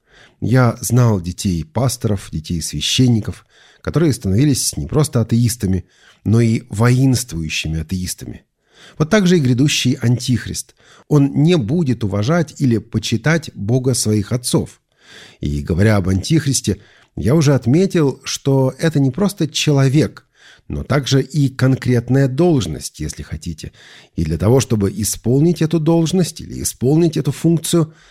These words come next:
понадобится два человека. Об обоих этих людях говорится в Откровении Иоанна Богослова, тринадцатая глава. Первый из них — это политический лидер, который происходит из Римской империи. И вполне возможно,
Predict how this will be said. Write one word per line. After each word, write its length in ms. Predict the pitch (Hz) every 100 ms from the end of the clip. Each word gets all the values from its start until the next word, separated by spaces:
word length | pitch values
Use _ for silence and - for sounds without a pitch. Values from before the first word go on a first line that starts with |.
| _ -
понадобится 720 | 107 147 160 151 151 - -
два 400 | 120 113 135 165
человека. 680 | 123 - 92 120 165 - - _ _ _ - _ -
Об 140 | -
обоих 420 | 69 120 165 135
этих 260 | 123 117 117
людях 280 | 147 135 95
говорится 520 | 95 127 135 123 107
в 80 | 101
Откровении 580 | - 110 117 127 117
Иоанна 260 | 104 107 101
Богослова, 580 | 85 92 - 143 123 - _ _ _
тринадцатая 600 | - 107 107 101 - 101
глава. 380 | 104 127 101 64 _ _ - - - _
Первый 340 | 170 160 120
из 100 | 87
них — 300 | 78 - - -
это 300 | 139 131 123
политический 920 | - 135 131 127 156 117 - 90 92
лидер, 320 | 135 156 143 _ _ _
который 300 | - - 165
происходит 640 | 156 123 107 - 165 156
из 280 | - 143 123 -
Римской 640 | 120 131 131 - - 110 -
империи. 600 | 117 120 120 110 69 - _ _ _ _ _
И 200 | - 131
вполне 340 | - 67 80
возможно, 600 | 80 73 104 139 120 104